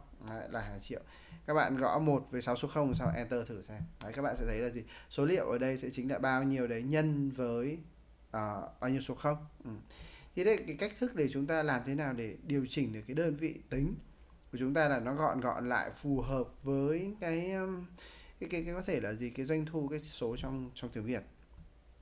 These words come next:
Đây, một số cái còn lại khác, chẳng như là các bạn muốn thay đổi về cái, cái độ nhảy của nó, ví dụ như là độ nhảy thấp nhất là bằng không, nhưng các bạn muốn là gì? Nó nhảy luôn từ, à, bao nhiêu đấy chẳng hạn? Mười nghìn chẳng hạn.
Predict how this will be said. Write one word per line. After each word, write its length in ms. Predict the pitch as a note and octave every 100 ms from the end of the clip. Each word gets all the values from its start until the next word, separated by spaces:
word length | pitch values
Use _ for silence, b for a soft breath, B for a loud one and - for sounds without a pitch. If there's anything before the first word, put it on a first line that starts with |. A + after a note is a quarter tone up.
| - - -
Đây, 120 | E3 D#3+
một 120 | C#3+
số 140 | C#3+
cái 160 | C#3 C#3+
còn 160 | E3
lại 180 | C#3 - -
khác, 240 | F3 F#3
chẳng 180 | D#3 B2
như 120 | C#3
là 60 | C3
các 100 | D3
bạn 240 | D3+ A2 B2
muốn 200 | A#2 C#3
thay 180 | D#3 D#3+
đổi 280 | D3+ A#2+
về 380 | G2 F#2+ G#2+ G#2
cái, 280 | G#2 A2+ C#3+ E3 F3 F3 F3 E3+ B B B B -
cái 80 |
độ 180 | F#3+ E3
nhảy 240 | D3+ C3+ G2+
của 60 | G#2+
nó, 300 | A2+ A2+ C#3
ví 100 | F3
dụ 60 |
như 180 | D3 D#3+
là 220 | C#3 B2
độ 100 | A#2
nhảy 180 | C3+ A#2
thấp 160 | G#2+ F3+
nhất 200 | G#3+ A3
là 60 | F2+
bằng 180 | A2+ -
không, 420 | F#3 G3 G3+ - -
nhưng 160 | F3
các 60 | F#3
bạn 220 | F3 C#3+
muốn 180 | C#3 E3
là 120 | D#3+
gì? 160 | D#3 D3
Nó 120 | C#3+
nhảy 280 | F3 C#3+ A#2
luôn 380 | D3 E3 D#3+
từ, 360 | D#3+ C#3+ C3+ C3
à, 280 | B2+ B2 B2 B2+ C3+ - - -
bao 140 | D3+
nhiêu 160 | D#3+ D#3
đấy 140 | C#3+ D3
chẳng 80 |
hạn? 180 | C#3+ - - B B B B B B - - -
Mười 260 | E3 D#3 D#3+
nghìn 240 | E3+ E3
chẳng 160 | D3 B2+
hạn. 240 | C3+ G2